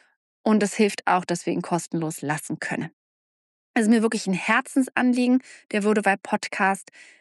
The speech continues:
ist wirklich mit Inbrunst entstanden und ich liebe es, was entsteht rund um diesen Podcast, was es dort allein schon für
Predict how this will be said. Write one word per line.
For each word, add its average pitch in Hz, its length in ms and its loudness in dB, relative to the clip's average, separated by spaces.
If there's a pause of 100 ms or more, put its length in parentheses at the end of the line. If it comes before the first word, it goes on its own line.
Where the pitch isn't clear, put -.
(220)
ist - 400 -6 (220)
wirklich - 280 -2
mit 214 140 0 (120)
Inbrunst 349 520 4
entstanden 202 680 0
und 190 160 -6
ich - 200 -8 (180)
liebe 247 480 2
es, 220 320 -2 (640)
was 202 300 -2
entsteht 277 760 0
rund 277 180 4
um 269 120 4
diesen 247 220 4
Podcast, 220 800 0
was 196 200 -2
es - 160 -10
dort 208 280 0
allein 202 260 0
schon - 200 -4
für 185 220 -6